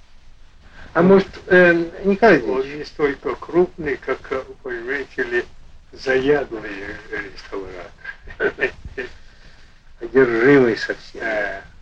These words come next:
Speaker 1: Николай Андреевич, так
Speaker 2: Да.
Speaker 1: может вы расскажете последовательности, что и как вы реставрировали в Кремле? Я помню, что ещё тогда, на заре нашего знакомства,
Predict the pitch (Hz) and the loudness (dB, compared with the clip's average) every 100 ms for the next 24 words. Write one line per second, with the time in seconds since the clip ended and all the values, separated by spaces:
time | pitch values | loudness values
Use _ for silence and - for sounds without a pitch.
0 | - - - - - - - - - - | -20 -20 -20 -20 -20 -20 -20 -20 -20 -20
1 | - - - - 175 - 180 117 110 - | -20 -20 -20 0 2 6 4 4 -4 -8
2 | - 160 196 214 - 220 208 - 254 254 | -4 2 4 4 6 6 6 4 4 4
3 | 220 - 190 - 160 147 127 123 - 127 | 0 2 2 2 4 4 4 -2 -6 -12
4 | 117 - - _ - - - - 185 196 | -12 -16 -20 _ -20 -20 -18 2 6 6
5 | 151 - 196 - - - - - - 156 | 4 4 4 2 -14 -20 -20 -20 -2 -2
6 | 139 - 135 123 139 151 147 139 - - | 0 0 0 2 0 0 0 -2 -6 -2
7 | 135 117 - - - _ - _ - - | -2 -2 -12 -18 -20 _ -20 _ -20 -20
8 | - - - 165 151 220 294 269 190 - | -20 -20 0 2 6 6 8 6 4 4
9 | 160 - 147 160 151 156 135 123 131 147 | 2 2 2 2 4 4 4 4 4 4
10 | 139 127 117 - 113 113 117 220 262 - | 4 2 -2 -6 -14 -14 -2 4 4 2
11 | - | -10